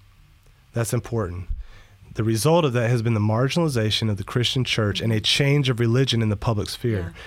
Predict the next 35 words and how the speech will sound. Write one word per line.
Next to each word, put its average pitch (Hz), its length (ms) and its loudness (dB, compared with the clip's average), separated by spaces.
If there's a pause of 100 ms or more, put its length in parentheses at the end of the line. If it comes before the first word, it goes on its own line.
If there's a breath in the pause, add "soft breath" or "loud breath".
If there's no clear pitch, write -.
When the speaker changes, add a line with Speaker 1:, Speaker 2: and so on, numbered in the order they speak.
Speaker 1:
See, - 160 0
we 131 120 4
change 156 460 2
religions 117 540 2
without 107 380 -2
people, 107 440 -2 (560 soft breath)
maybe, 147 340 2
and 151 160 4
I 160 100 4
think 160 200 2
some 147 180 2
people 120 280 2
were 123 160 2
noticing. 131 420 0
You 120 80 2
had 117 140 0
J-, 104 200 -2
J 117 240 0
Gresham 113 400 0
Machen 110 360 -2
back 104 240 -2
in 107 60 -4
the 98 80 -4
day, 101 320 -4 (360 loud breath)
one 117 120 0
of 107 40 2
the 101 60 0
Princeton 113 420 -2
greats, 107 320 0
who 117 120 -2
was 104 280 -4 (160)
calling 117 360 0
this 95 120 -2
stuff 107 320 -4
out. 95 260 -6